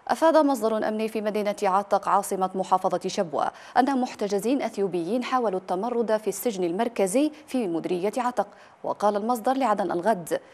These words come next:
إن العشرات من المحتجزين في السجن المركزي في مدينة عتق قاموا مساء يوم الأحد بإحراق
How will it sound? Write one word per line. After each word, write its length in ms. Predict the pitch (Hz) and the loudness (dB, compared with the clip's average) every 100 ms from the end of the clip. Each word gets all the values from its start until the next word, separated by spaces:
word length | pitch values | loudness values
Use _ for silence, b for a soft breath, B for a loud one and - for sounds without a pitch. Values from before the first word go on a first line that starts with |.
| B B - | B B 0
إن 120 | 214 | 2
العشرات 680 | 196 151 190 175 185 262 277 | 2 0 -2 0 2 2 0
من 120 | 247 | -2
المحتجزين 640 | 226 208 - 202 190 240 | -2 -2 -2 -2 2 0
في 80 | 302 | 0
السجن 300 | 262 - 196 | -2 -4 -4
المركزي 520 | 190 185 180 185 208 | -2 -2 0 0 0
في 140 | 233 170 | 0 -4
مدينة 320 | 156 196 190 175 | -2 -2 -2 0
عتق 320 | 185 208 202 B B - | 0 2 0 B B 2
قاموا 280 | 330 320 | 6 8
مساء 520 | 294 226 262 233 196 220 | 6 4 2 2 2 2
يوم 260 | 302 269 254 | 2 2 0
الأحد 440 | 247 269 - 190 - - | 0 0 2 2 0 -2
بإحراق 580 | 196 196 202 220 254 302 | 0 0 -4 0 2 2